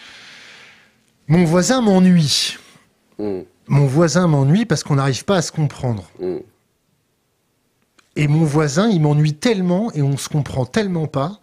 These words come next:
Speaker 2: Hmm.
Speaker 1: que je vais lui déclarer la guerre.
Speaker 2: <laughs> Ouais.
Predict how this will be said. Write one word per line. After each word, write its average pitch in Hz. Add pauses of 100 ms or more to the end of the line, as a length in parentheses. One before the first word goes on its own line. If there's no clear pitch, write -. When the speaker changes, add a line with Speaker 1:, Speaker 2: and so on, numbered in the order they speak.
(120)
Speaker 2:
Hmm. 92 (680)
Speaker 1:
que 117
je 107
vais 123
lui 123
déclarer 139
la 127
guerre. 123 (220)
Speaker 2:
<laughs> - (2250)
Ouais. 80